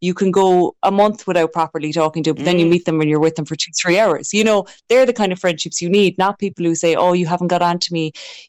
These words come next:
Speaker 1: you know, in days. Is there something going on?" You know, this kind of
Speaker 2: God,
Speaker 1: thing where
Speaker 2: yeah. Or, or the people who may live on the other side of the world, and you might only see them two or three times a year, and when you do, it's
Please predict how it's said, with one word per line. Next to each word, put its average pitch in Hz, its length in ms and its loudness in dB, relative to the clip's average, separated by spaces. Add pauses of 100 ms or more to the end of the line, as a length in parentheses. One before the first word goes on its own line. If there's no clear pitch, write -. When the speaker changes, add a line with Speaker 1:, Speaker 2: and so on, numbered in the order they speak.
Speaker 1:
you 185 160 0
know, 165 200 4
in 160 220 2
days. 180 560 2
Is 160 200 -2
there 165 80 -6
something 170 320 -2
going 175 240 2
on?" 175 240 0
You 170 80 0
know, 196 160 0
this 220 200 2
kind 180 200 -6
of 165 60 -8
Speaker 2:
God, - 40 -16
Speaker 1:
thing 180 140 -2
where 170 140 0
Speaker 2:
yeah. 78 120 -10 (460)
Or, 131 160 -10
or 160 160 -12
the 165 120 -16
people 185 340 -12
who 135 120 -10
may 120 180 -12
live 117 200 -12
on 107 100 -12
the 104 140 -10
other 98 160 -12
side 85 260 -14
of 78 100 -20
the 87 80 -16
world, 123 380 -12
and 76 80 -20
you 95 80 -14
might 98 140 -12
only 101 240 -12
see 107 120 -14
them 90 160 -14
two 101 160 -14
or 90 80 -14
three 92 220 -14
times 87 320 -16
a 85 60 -14
year, 123 240 -10
and 104 120 -14
when 107 140 -14
you 92 100 -12
do, 113 300 -12
it's - 240 -16